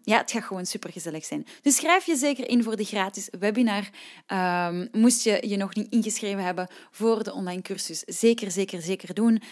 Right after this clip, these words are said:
We vragen er niks voor. Het gaat een heel fijne avond zijn met heel wat mensen. En we gaan gewoon gratis allemaal samen zingen en onze stem le-, beter leren kennen. Dus acht, eh, sorry,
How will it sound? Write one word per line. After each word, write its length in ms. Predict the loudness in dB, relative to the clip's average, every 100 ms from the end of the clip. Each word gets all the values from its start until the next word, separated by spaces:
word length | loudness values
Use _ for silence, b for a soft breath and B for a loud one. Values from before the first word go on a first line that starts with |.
| B
We 60 | -4
vragen 340 | 0 4 4
er 100 | 4
niks 240 | 2 0 -4
voor. 240 | -4 -4
Het 140 | -8 -8
gaat 200 | -8 -6
een 80 |
heel 160 | -6 -6
fijne 320 | -6 -6 -6
avond 280 | -8 -8 -8
zijn 180 | -8 -8
met 100 | -6
heel 220 | 2 2
wat 140 | 4
mensen. 420 | 0 -2 -2 -4 -8 B B B
En 320 | -4 -2 -2
we 60 | -4
gaan 180 | -6 -6
gewoon 240 | -6 -8
gratis 500 | -10 -12 -10 -10 -10 B B B
allemaal 520 | 6 8 10 8 6
samen 480 | 2 2 4 4 -2
zingen 540 | -6 0 6 10 10 8 B B
en 360 | -2 2 2 0
onze 180 | -4 -6
stem 260 | -6 -6 -6
le-, 120 | -6 -4
beter 280 | -4 -4 -8
leren 260 | -8 -8
kennen. 340 | -8 -4 -4 -6 b b
Dus 400 | 4 6 6 -2 _ _ _
acht, 380 | 6 6 -4 -2
eh, 160 | 4 4
sorry, 360 | 6 2 0